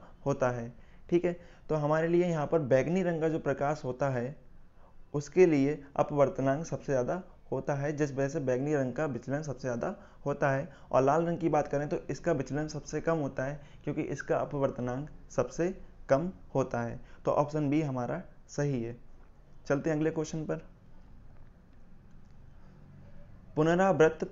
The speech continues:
परावर्तनों के कारण किसी बड़े हॉल से सृजित की गई ध्वनि बनी रहती है,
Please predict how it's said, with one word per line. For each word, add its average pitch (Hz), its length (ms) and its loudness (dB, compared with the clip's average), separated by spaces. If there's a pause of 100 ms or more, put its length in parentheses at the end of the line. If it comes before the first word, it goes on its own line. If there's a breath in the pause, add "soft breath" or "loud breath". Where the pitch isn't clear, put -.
परावर्तनों 147 600 4
के 170 160 -2
कारण 131 360 2
किसी 143 340 -2
बड़े 135 320 0
हॉल 131 400 0
से 135 460 -2 (800)
सृजित 147 360 4 (720)
की 170 240 6
गई 139 360 2 (340 loud breath)
ध्वनि 151 560 -2
बनी 143 300 2
रहती 135 360 -2
है, 135 300 -2